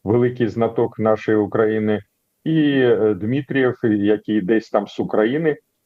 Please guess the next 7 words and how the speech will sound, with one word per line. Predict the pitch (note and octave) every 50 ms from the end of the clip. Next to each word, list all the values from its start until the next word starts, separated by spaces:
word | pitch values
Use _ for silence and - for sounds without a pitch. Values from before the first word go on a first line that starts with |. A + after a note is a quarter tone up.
| _ _ _ _
але | - G#2 G#2+ G#2+ G#2 G#2+ G#2 G#2 G2+ G2 G2 F#2+ F2+
безумовний | F2 F2+ G#2 F2 G2+ A2 A2 G#2+ G2+ G2 G2 G2
апологет, | G2 G2 - - G2+ G2 G2+ F#2+ F#2+ A#2 C3+ C#3+ - _ _ -
е, | G#2+ G2 F#2+ G2 G2+
ну, | B2 C3 C3 A#2+
і, | G2+ F#2 F#2 F2+ F2 D#2+ - F2+ F2 - -
якби | E2+ F2 F#2 F2+ F2 F2 E2 F2+ F2